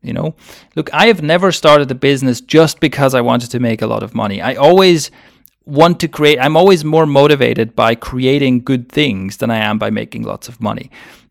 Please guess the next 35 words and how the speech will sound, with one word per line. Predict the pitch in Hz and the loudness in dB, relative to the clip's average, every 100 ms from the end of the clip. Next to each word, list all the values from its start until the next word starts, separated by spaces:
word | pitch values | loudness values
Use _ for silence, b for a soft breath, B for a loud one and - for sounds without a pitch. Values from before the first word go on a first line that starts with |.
| - | -2
But | 135 | 0
what | 139 151 | 0 2
I | 151 | 2
wish | 143 180 214 - | 2 2 2 0
I | 175 | 0
would | 151 | 0
have | 139 | 0
understood | 139 127 123 143 123 | -2 -2 -4 -4 -4
sooner | - 220 240 110 95 | -4 0 0 0 -2
is | 113 135 | -2 2
that | 165 156 - b b | 4 4 2 b b
if | 151 160 | -6 -2
I | 165 | 0
make | 202 214 | 0 0
a | |
lot | 175 165 | 2 2
of | 147 | 2
money | 139 127 120 | 0 0 -2
first, | - - 208 170 120 120 - | -6 2 4 6 4 0 -6
it's | 147 151 147 - | -8 -6 -6 0
much | 175 180 - | 0 0 0
easier | 180 180 180 165 | 0 2 0 0
for | 151 | -2
me | 147 127 | -4 -4
to | 123 | -4
then | 120 147 147 120 110 B B | 0 2 2 2 0 B B
create | - 131 127 120 120 | -10 -2 0 -2 -4
great | - 104 107 - | -8 -8 -10 -12
things. | - 135 120 - - B B B B - | -10 -8 -10 -14 -20 B B B B -4
And | 131 | -2
I | 131 147 | 2 0
see | - 202 | 0 0
this | 202 175 160 | 2 0 0
a | |
lot | 143 143 143 139 | 2 4 2 0